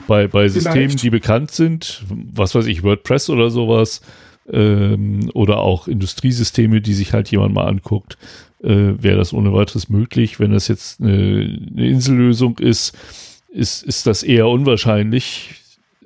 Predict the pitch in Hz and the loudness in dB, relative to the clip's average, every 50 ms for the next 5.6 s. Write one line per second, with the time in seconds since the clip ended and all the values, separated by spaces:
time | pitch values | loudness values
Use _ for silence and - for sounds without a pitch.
0 | _ _ 123 110 107 117 113 - - 120 110 - - 131 127 113 113 - 135 123 | _ _ 0 0 0 2 0 -2 -2 -2 -2 -2 -2 -2 -2 -2 -2 0 0 0
1 | 113 107 113 117 113 113 113 113 110 107 110 107 110 107 107 107 107 - 113 110 | 2 0 0 0 0 2 2 2 2 2 2 2 2 2 2 2 2 0 0 -2
2 | 113 123 127 120 110 107 - - - 110 107 107 104 104 101 101 104 101 - _ | -2 0 -2 -4 -4 -4 -6 -6 -2 0 2 4 4 4 4 4 2 0 -2 _
3 | - - - - - - - - _ _ _ _ _ - 107 101 98 98 101 98 | -16 -20 -20 -20 -20 -20 -20 -20 _ _ _ _ _ 0 2 2 4 4 2 2
4 | 98 98 98 98 98 95 92 92 113 113 104 - - - - - - - 143 117 | 2 2 2 2 0 0 0 0 0 0 0 -2 -6 -8 -10 -8 -4 -2 0 0
5 | 113 123 135 135 - 113 104 107 101 101 - | 0 0 -2 0 0 0 2 2 2 2 0